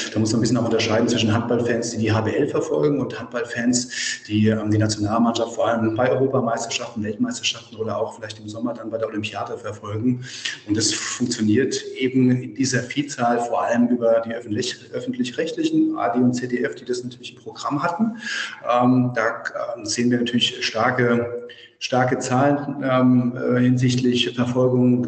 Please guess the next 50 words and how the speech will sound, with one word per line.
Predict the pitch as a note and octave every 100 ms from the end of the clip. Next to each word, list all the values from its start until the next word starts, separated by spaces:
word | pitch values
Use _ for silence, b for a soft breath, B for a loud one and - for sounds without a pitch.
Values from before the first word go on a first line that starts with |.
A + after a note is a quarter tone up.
| B2
ähm, | A#2+ A#2
des, | A2+ A#2+
des | A#2
Live-Spiels, | A#2+ - - - E3+ F3 F3 F3 B B B B B
aber | - B2 B2 A2
auch, | C#3+ D3 D3
äh, | C#3
für | B2+ C3+
so | C3+
einen, | C3 C3+
so | B2+
einen | B2
Newcomer | B2 - - C3+ B2+ B2
Dine, | A2 C#3+ D3+ B2+
der, | B2 A#2 A#2+ A#2
ähm, | A#2 A#2 A2+
der | A#2+ A#2+
ja | A2+
auch, | - - - - - - _ _ - -
äh, | C3+
Spiele | B2 C#3+ C#3
übertragen | B2 - G#2+ B2 B2
hat, | - -
äh, |
zeigen | - A#2+ B2
sich | B2 B2 B2
dann | A#2+
auch | A#2+ -
schon | - B2 B2
passable | - B2 B2 B2
Werte, | A#2 B2+ D3 C#3+ B B B
die | B2
ja | B2
dann | B2 C3+
auch | - B2+ C3 - -
in | C3+
die | B2+
Verlängerung | B2+ A#2 D3 C#3 B2
gegangen | A#2+ G2+ G2+ A2
sind. | - B2+
Das | D#3
sehen | - C3
wir | B2+
schon | B2+ C#3+
dann | C#3+ C3+
auch | A#2+
in | B2+
der | A#2+
jüngeren | C3 E3 D3+
Zielgruppe, | - D#3 D3+ - D#3 D#3+ D#3